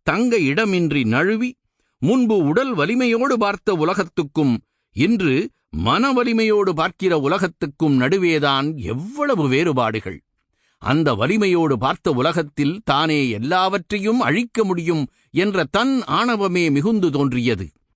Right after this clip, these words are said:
இந்த வலிமையோடு பார்க்கிற உலகத்தில் தானும் எல்லாவற்றையும் வளர்க்கவும் வாழ்விக்கவும் முடியும் என்று தோன்றுகிறது.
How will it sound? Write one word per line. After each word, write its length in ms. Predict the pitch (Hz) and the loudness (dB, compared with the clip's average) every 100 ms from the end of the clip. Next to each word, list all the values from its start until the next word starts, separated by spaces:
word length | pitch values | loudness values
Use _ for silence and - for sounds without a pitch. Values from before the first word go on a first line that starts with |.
| _ _ _ _ | _ _ _ _
இந்த 460 | 78 135 262 277 | -4 0 2 2
வலிமையோடு 600 | 233 214 254 240 220 202 | 0 0 0 2 2 0
பார்க்கிற 420 | 160 180 - 190 160 | -2 -4 -2 0 0
உலகத்தில் 720 | 147 196 156 139 143 165 247 _ _ _ | 0 0 -4 -2 -2 -2 -4 _ _ _
தானும் 500 | - 113 165 240 294 | -4 0 2 2 2
எல்லாவற்றையும் 920 | 214 190 262 240 220 - 202 180 160 | 0 0 0 0 -4 -4 -4 0 -2
வளர்க்கவும் 840 | 82 90 139 226 - 233 220 269 285 | -2 -2 -2 -2 -2 -2 0 0 -2
வாழ்விக்கவும் 840 | 107 127 233 254 240 262 254 269 285 | 0 0 0 -2 -4 -2 0 0 0
முடியும் 420 | 185 220 233 208 | 0 0 0 2
என்று 280 | 185 175 170 | 0 0 0
தோன்றுகிறது. 680 | 147 180 160 131 127 101 | 0 -2 -2 0 0 -2